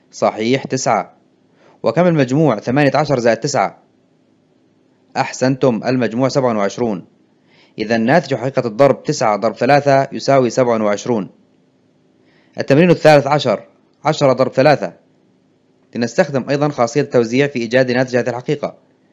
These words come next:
سنثبت عدد عشرة ونجزء عدد ثلاثة إلى اثنان وواحد، ثم نجد نواتج حقائق الضرب الجزئية. عشرة ضرب اثنان كم يساوي؟ أحسنتم، يساوي عشرون.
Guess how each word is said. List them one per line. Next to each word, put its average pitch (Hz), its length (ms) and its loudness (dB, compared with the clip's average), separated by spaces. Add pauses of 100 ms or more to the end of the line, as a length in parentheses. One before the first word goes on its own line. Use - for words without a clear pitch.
(400)
سنثبت 113 500 -2
عدد 110 160 -4
عشرة 143 440 -2 (1120)
ونجزء 113 460 0
عدد 117 160 -2
ثلاثة 123 420 0
إلى 113 100 -2
اثنان 127 240 -2
وواحد، 117 360 2 (840)
ثم 113 220 -4
نجد 147 380 0
نواتج 123 300 -2
حقائق 120 280 -4
الضرب 123 240 -2
الجزئية. 120 560 -4 (540)
عشرة 131 260 0
ضرب 120 160 0
اثنان 123 260 -2
كم 143 140 0
يساوي؟ 139 520 2 (1300)
أحسنتم، 131 500 -2
يساوي 123 260 2
عشرون. 107 420 -4